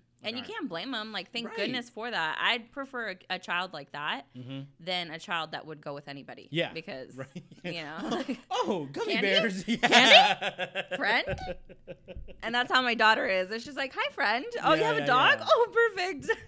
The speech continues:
Speaker 1: <laughs> She's like, "Oh, great." <laughs>
Speaker 2: Oh, my gosh. I hear you. I hear you. So, um,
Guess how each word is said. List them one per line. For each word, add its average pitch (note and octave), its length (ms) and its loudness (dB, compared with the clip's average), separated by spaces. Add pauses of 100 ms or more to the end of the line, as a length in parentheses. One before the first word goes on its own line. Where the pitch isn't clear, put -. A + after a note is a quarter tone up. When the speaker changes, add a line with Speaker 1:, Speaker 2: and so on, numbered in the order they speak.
Speaker 1:
<laughs> - 0 -
She's G#4 300 -12
like, C#4+ 200 -8
"Oh, A3 340 -6
great." E3+ 440 -8 (200)
<laughs> C4+ 100 -12 (600)
Speaker 2:
Oh, B2 200 -6
my G2+ 160 -14
gosh. G2+ 420 -14
I B2 60 -10
hear B2 160 -8
you. G2+ 240 -14 (100)
I G#2+ 80 -12
hear A2+ 160 -8
you. G2+ 180 -14 (320)
So, C#3 440 -6
um, A#2 400 -8